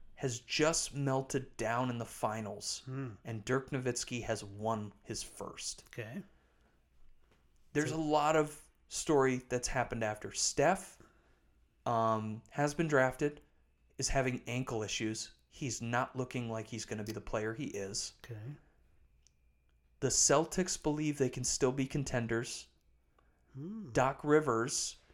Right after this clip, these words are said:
Speaker 1: is on the hot seat. Tom Thibodeau is moving on.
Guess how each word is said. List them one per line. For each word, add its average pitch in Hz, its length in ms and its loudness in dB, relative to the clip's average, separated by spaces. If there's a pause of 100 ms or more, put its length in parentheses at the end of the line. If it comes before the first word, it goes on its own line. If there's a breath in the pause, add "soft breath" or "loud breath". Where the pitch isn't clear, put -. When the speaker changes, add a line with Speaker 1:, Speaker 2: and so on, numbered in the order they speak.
(100)
Speaker 1:
is 131 180 2
on 123 160 2
the 123 60 2
hot 127 300 0
seat. 117 360 -4 (460)
Tom 131 240 0
Thibodeau 127 720 2 (160)
is 113 180 -2
moving 120 400 -2
on. 107 340 -2